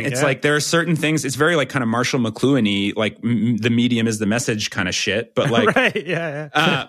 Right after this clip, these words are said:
Speaker 1: but, but truly, like, it, it, it, when you start thinking about it like that, it's like,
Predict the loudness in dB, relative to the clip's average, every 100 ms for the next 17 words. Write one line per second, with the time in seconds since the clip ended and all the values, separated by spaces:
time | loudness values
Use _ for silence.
0 | -2 -2 0 0 0 0 2 2 2 2
1 | 0 -4 -6 -4 -6 -10 -12 -8 0 2
2 | 4 2 0 0 0 0 0 0 -2 -2
3 | -4 -2 -2 -2 -2 -4 -4 -4 -8